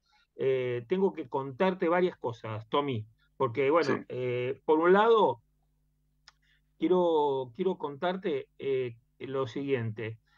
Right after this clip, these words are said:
Speaker 1: que, ¿vos sabés lo que es el mindfulness?
Speaker 2: Sí, el mindfulness, sí.
Speaker 1: El mindfulness, bueno.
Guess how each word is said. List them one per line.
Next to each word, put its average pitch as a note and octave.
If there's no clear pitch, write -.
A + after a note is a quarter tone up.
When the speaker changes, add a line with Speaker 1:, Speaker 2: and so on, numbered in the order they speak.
Speaker 1:
que, D#3
¿vos A3
sabés C#4+
lo D4
que D#3+
es B2
el C#3+
mindfulness? G3
Speaker 2:
Sí, -
el B2
mindfulness, A#2
sí. C3+
Speaker 1:
El D#3+
mindfulness, F#3
bueno. C3